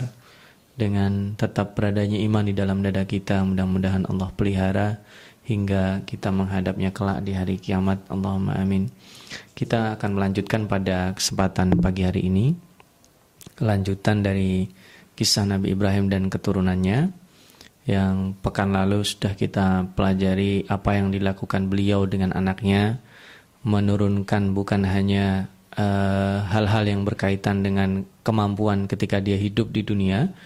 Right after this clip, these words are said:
tetapi bekal ketika di akhirat. Ini kita ketahui dari wasiat yang diberikan anak-anak Nabi, eh, kepada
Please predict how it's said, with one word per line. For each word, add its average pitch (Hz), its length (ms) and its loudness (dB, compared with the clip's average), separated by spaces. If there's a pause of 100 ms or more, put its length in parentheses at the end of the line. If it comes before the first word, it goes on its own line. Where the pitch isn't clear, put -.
(320)
tetapi 104 360 0
bekal 101 480 -2
ketika 95 240 -4
di 92 160 -2
akhirat. 95 480 0 (600)
Ini 104 180 0
kita 101 300 -2
ketahui 104 400 0
dari 104 240 0
wasiat 101 720 2
yang 98 260 2
diberikan 98 800 0 (400)
anak-anak 98 560 0
Nabi, 98 400 2
eh, 101 240 2
kepada 98 320 -2